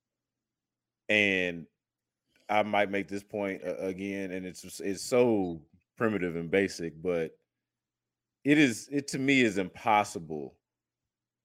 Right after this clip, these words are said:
to conceive of him taking less to go to Houston. And I mention that just to say that the, whatever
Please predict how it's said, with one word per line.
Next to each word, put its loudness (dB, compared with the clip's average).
to -2
conceive 0
of 0
him -6
taking -4
less -2
to -4
go 4
to -2
Houston. -14
And -2
I 2
mention 6
that 2
just -4
to -10
say 2
that 2
the, 0
whatever 2